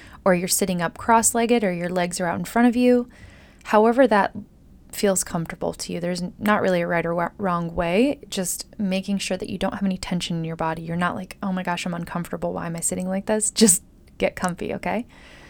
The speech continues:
And once you're comfortable, just drop your shoulders down away from your chin. Let them hang.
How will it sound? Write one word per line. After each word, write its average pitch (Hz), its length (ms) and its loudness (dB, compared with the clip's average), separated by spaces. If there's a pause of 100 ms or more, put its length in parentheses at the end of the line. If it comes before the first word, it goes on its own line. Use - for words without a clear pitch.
(1300)
And 226 120 4
once 269 240 4
you're 311 120 0
comfortable, 180 720 -2
just - 420 -4 (400)
drop 180 340 -2
your 262 100 -2
shoulders 175 440 -4
down 170 500 -2 (140)
away 170 240 -2
from 220 240 -4
your 247 280 -2 (560)
chin. 170 480 -8 (680)
Let 170 220 -12
them 240 160 -4
hang. 175 420 -8